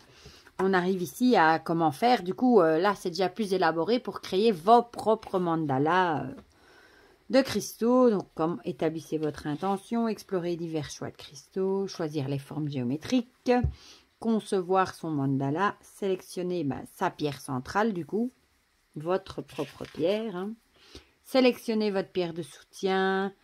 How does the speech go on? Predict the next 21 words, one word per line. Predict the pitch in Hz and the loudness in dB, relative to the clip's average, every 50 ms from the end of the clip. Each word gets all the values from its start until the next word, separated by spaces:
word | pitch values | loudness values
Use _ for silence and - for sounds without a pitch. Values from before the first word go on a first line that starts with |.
| _ _ _ _ _ _ _ _ _ - | _ _ _ _ _ _ _ _ _ -6
euh, | 165 160 156 156 160 | -4 -2 0 0 0
considérez | 160 - 196 185 - - 185 175 180 170 185 185 | -2 -4 -6 -8 -8 -6 -4 -4 -2 0 0 -2
la | 175 160 | -2 -2
circulation | 147 - - 180 - _ - 190 170 165 139 - - 175 | -4 -8 -16 -20 -16 _ -8 -6 -6 -6 -6 -6 -8 -6
de | 170 156 151 | -4 -4 -2
l'énergie, | 143 147 156 196 247 247 220 185 170 170 160 156 160 175 185 190 190 185 - - | -2 0 2 4 4 4 4 2 -2 -6 -8 -8 -6 -4 -4 -4 -4 -6 -8 -8
tout | - 254 247 - - | -6 -6 -4 -2 -2
assembler. | 185 156 139 - - 139 127 123 127 127 131 151 165 175 180 185 185 185 180 - | -2 -2 -2 -4 -6 -4 -4 -2 -2 0 0 0 2 2 2 2 0 0 -4 -6
C'est | - - | -10 -8
bien | 170 208 311 440 453 370 | -4 -2 -2 -2 0 -2
expliqué, | 262 - - 196 165 135 170 160 151 | -4 -4 -4 -10 -10 -6 -4 -4 -4
vraiment. | 143 156 170 196 202 170 131 131 135 _ _ _ _ _ _ _ _ _ - - - _ _ _ _ _ _ _ _ _ _ _ _ _ _ _ _ _ _ _ _ _ _ _ _ _ - - _ _ - | -4 -4 -4 -4 -2 -2 -4 -4 -6 _ _ _ _ _ _ _ _ _ -20 -20 -20 _ _ _ _ _ _ _ _ _ _ _ _ _ _ _ _ _ _ _ _ _ _ _ _ _ -20 -20 _ _ -10
Résoudre | 196 170 190 196 185 208 233 247 214 214 202 180 | -4 -2 0 0 0 0 2 4 4 6 6 6
les | 185 196 | 4 2
problèmes, | 196 - - - 175 160 147 139 151 156 165 175 190 175 | 0 -2 -2 -2 0 2 2 2 2 2 0 0 0 0
eh | 143 | 0
ben | 139 139 135 | 0 2 2
là, | 139 143 147 | 0 0 -2
par | 151 156 147 | -4 -6 -10
exemple, | 147 147 143 143 151 151 135 | -6 -4 -2 -2 -2 -2 -4
le | 127 165 | -6 -6